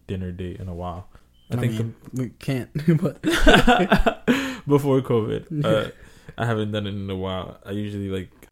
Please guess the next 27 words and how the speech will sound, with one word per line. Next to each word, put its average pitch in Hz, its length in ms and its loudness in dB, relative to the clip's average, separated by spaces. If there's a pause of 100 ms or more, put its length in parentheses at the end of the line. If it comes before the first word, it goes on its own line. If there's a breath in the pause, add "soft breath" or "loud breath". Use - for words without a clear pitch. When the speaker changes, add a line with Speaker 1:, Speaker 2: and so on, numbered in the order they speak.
(200)
Speaker 1:
I've 101 160 -8
changed 110 340 -4
my 104 120 -4
transition 98 540 -8
from 92 500 -10 (360 soft breath)
dinner 104 240 0
dates 110 320 -6
into, 95 380 -10
like, 90 280 -8
adventures 98 760 -8 (220)
Speaker 2:
Mm-hmm. 139 280 -2
Speaker 1:
to, 117 40 -4
like, 92 260 -6
doing 98 280 -6
things 95 300 -8
that 90 100 -8
I 95 240 -6 (240)
would 101 120 -4
like. 110 380 -2
'Cause, 123 80 -6
like, 127 160 -2
dinner 139 200 0
Speaker 2:
Yeah. 143 40 -4
Speaker 1:
dates 147 300 -4
are 135 100 -2
cool. 131 200 2
Speaker 2:
Experiences. 131 580 0